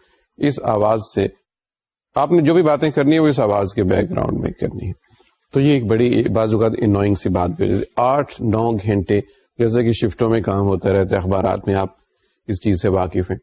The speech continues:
آٹھ نو گھنٹے تک، اور آپ اس کو، it's unavoidable۔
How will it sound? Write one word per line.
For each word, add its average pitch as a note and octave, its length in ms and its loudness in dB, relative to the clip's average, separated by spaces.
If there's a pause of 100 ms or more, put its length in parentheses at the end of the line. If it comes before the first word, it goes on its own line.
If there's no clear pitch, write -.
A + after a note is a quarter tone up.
(1040)
آٹھ A#2+ 320 -4
نو A#2+ 220 2
گھنٹے G2+ 440 0
تک، G2+ 180 0 (480)
اور B2 100 -2
آپ D3 160 0
اس D#3+ 120 0
کو، D#3+ 360 0 (580)
it's C3 360 -2
unavoidable۔ A#2 600 0